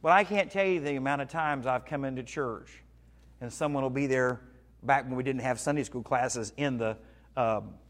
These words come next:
sanctuary, and it'd sit there and sat there and sat there and sat there. And I'm gonna be honest with you, I'm creepy like that.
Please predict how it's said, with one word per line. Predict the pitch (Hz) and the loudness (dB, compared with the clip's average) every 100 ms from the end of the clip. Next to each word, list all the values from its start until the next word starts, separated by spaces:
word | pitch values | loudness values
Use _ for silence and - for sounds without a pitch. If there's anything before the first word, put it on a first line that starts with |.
| - - | -20 -20
sanctuary, | - 170 170 - 127 120 120 - | -4 0 0 0 -2 0 -2 -4
and | 120 | -10
it'd | 104 | -10
sit | - 135 - | -4 -4 -2
there | 131 120 120 117 | -4 -2 -4 -8
and | - | -14
sat | - 123 117 | -10 -10 -10
there | - 110 107 104 | -12 -10 -10 -12
and | 104 | -14
sat | - 113 113 | -14 -12 -12
there | - 110 107 101 | -14 -16 -16 -18
and | - | -20
sat | - 110 104 | -14 -14 -14
there. | - 104 104 - - - - | -16 -16 -16 -20 -20 -20 -4
And | 131 | 6
I'm | 208 | 6
gonna | 330 | 6
be | 247 | 4
honest | 214 226 | 4 4
with | 165 | 2
you, | - | 0
I'm | 220 269 | 0 0
creepy | 202 226 147 | 0 0 2
like | 123 107 | 2 2
that. | - 101 101 - | 0 -2 -4 -12